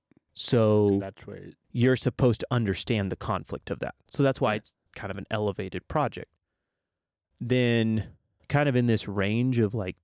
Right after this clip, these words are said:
Speaker 1: Die Hard to RoboCop area, you could probably put almost any Spielberg film, 'cause Spielberg's really accessible, but almost all of his films are really technically well crafted and directed and blocked.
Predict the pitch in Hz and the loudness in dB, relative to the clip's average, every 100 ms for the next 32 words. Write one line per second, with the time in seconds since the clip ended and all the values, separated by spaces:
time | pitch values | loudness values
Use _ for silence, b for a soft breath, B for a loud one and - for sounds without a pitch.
0 | _ 131 101 101 113 107 107 107 - - | _ -4 -2 0 0 0 0 0 -2 -2
1 | 110 - 127 127 - 110 117 - - 101 | -4 0 0 0 -2 -6 -6 -6 -2 -2
2 | 104 - - 110 113 107 113 104 - - | -2 -4 -2 0 -2 0 0 0 -2 0
3 | 110 117 117 - 123 131 143 _ _ _ | 0 2 -2 0 0 0 -4 _ _ _
4 | _ _ _ _ _ - 107 - 113 110 | _ _ _ _ _ -4 -2 2 2 2
5 | 104 104 104 107 104 - - 98 - 127 | 0 0 0 2 0 -4 -4 -4 -2 -2
6 | 170 151 - 101 - _ _ _ _ _ | -2 -2 -2 -2 -4 _ _ _ _ _
7 | _ _ _ _ _ _ _ _ _ _ | _ _ _ _ _ _ _ _ _ _
8 | _ - 92 113 113 - 98 98 101 - | _ -4 -2 2 0 2 0 0 -2 -2
9 | 107 101 101 98 - 95 92 92 95 - | 0 0 0 -4 -2 -2 0 -2 -6 -12
10 | _ _ _ - 127 107 113 107 110 - | _ _ _ -10 -8 0 0 0 -4 -4
11 | 113 - 110 - 107 98 98 90 98 92 | -6 -6 -12 -4 -2 0 0 -2 -6 -6
12 | - 117 113 - 95 95 - 107 101 95 | -4 -4 -4 -6 -6 -6 -8 -10 -4 -2
13 | 113 165 - | 0 -2 -10